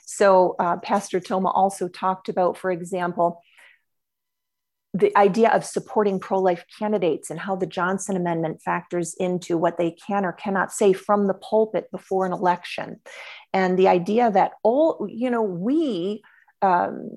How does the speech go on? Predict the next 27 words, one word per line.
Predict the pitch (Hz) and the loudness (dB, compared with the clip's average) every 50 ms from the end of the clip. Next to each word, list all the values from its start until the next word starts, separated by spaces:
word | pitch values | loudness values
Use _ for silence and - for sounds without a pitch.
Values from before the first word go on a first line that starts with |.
| - - | -14 -14
Christians | - - 302 311 - - - 233 214 185 - - | -4 -2 -2 -2 -2 0 2 2 2 2 2 4
own | - 226 285 330 370 359 320 | 4 6 6 6 6 6 4
these, | 247 202 180 170 - - | 4 4 0 -2 -2 0
uh, | - 190 - - | 0 2 4 6
all | 247 294 339 | 6 6 6
these | 339 311 294 254 | 4 2 2 0
issues | 262 247 - 240 220 - | -2 -4 -4 -6 -4 -4
are | 196 - | -4 -6
Christological, | - - 247 220 - - 196 180 175 170 170 170 170 - 175 - - - - - _ - | -6 -8 -10 -10 -6 -4 -4 -2 0 2 2 2 0 -2 -6 -8 -8 -8 -10 -10 _ -10
Pastor | - - 170 - - - - | -10 -10 -10 -10 -12 -14 -14
said, | - - - - - - 196 | -10 -6 -4 -4 -4 -2 -4
you | 196 196 | -2 -2
know, | 185 180 175 - - - - - - _ - | 0 -2 -2 -6 -12 -18 -20 -20 -16 _ 2
that | 190 196 185 - - - - - - _ _ _ _ _ - - | 4 6 6 6 4 -2 -10 -18 -20 _ _ _ _ _ -10 -4
they | 185 175 220 233 | 2 4 6 6
are | 247 226 | 8 8
allowed | 220 208 208 202 214 262 285 233 | 6 6 6 6 6 6 4 2
to | 254 214 | 0 -4
speak | - - - 190 180 180 | -6 -4 -2 -2 -2 -2
about | 202 180 196 185 185 185 | -2 0 0 0 0 0
them, | - 190 185 190 | -2 -2 -2 -2
that | 196 190 - | -2 -2 -2
the | 190 | -4
Johnson | 165 - 208 208 220 220 220 - 220 | -4 -2 -2 0 0 -2 -2 -4 -4
Amendment | 214 208 196 190 196 202 196 190 185 - 185 | -2 -2 -2 0 0 -2 -2 -2 -4 -4 -4
does | 220 202 180 175 196 | -4 -4 -4 -2 -2
not | 190 185 196 247 302 - | 0 2 4 6 4 4